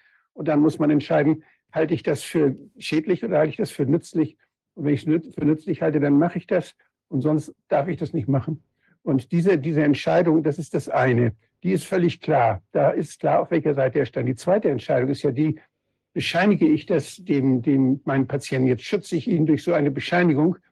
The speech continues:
auch wenn sie falsch ist, wenn ich, wenn ich da drauf schreibe, ich habe ihn geimpft, weil ich das, und wenn ich das mache, weil ich ihn vor Drangsalierung schützen will, die ihm auch schadet, die ihn auch psychisch unter, wo er psychisch unter Druck ist. Ich entlaste ihn dadurch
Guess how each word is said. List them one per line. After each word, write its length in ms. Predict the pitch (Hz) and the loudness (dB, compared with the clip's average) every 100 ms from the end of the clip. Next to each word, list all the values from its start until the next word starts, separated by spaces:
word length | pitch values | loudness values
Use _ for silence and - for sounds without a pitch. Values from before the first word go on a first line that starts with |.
| _ _ - | _ _ -6
auch 180 | 151 151 | -4 -2
wenn 120 | 147 | 0
sie 120 | 143 | 0
falsch 340 | - 175 117 | 0 0 0
ist, 320 | - 127 - 160 | -2 -6 -6 -6
wenn 120 | 139 | -4
ich, 160 | 123 | -4
wenn 120 | 196 139 | -2 -2
ich 80 | |
da 120 | - 147 | 0 -2
drauf 220 | 151 147 | -2 -2
schreibe, 220 | 151 143 | -2 -4
ich 100 | 151 | -2
habe 160 | 147 147 | 0 2
ihn 60 | |
geimpft, 420 | 127 180 143 113 _ _ _ _ | 2 2 2 0 _ _ _ _
weil 120 | 143 | -2
ich 80 | 139 | 0
das, 180 | - 135 | 0 -6
und 360 | - - 139 151 | -6 -4 -2 0
wenn 140 | 151 | 0
ich 80 | - | 0
das 180 | 143 - | -2 -2
mache, 380 | 165 180 185 - _ - | 0 2 0 0 _ -4
weil 160 | 147 | 0
ich 80 | 147 | 2
ihn 160 | - 139 | 2 0
vor 200 | 175 143 | 0 0
Drangsalierung 720 | 160 185 156 170 180 160 127 | 2 2 2 4 4 4 2
schützen 460 | - - - 143 123 | -2 -6 -4 -4 0
will, 300 | 135 170 - _ _ _ | 2 2 -2 _ _ _
die 100 | 175 | -6
ihm 180 | 143 160 | -2 0
auch 320 | - 208 - | 2 2 2
schadet, 560 | - - 139 117 123 - - - | -4 0 2 2 -2 -6 -16 -6
die 100 | 165 | 0
ihn 140 | 156 | 2
auch 220 | - - | 2 0
psychisch 560 | - 208 208 170 - - | -4 -2 0 0 -4 -12
unter, 300 | - 147 147 - - | -4 0 0 -4 -2
wo 120 | 165 | 0
er 100 | 160 | 0
psychisch 480 | - - 233 175 196 | -2 -4 -2 0 0
unter 180 | 180 143 | -2 -2
Druck 200 | 147 - | -4 -4
ist. 60 | |
Ich 100 | - | -2
entlaste 540 | 202 156 185 220 - 170 | 0 2 4 2 0 0
ihn 180 | 151 | 2
dadurch 460 | 127 117 120 156 - | 2 0 2 2 0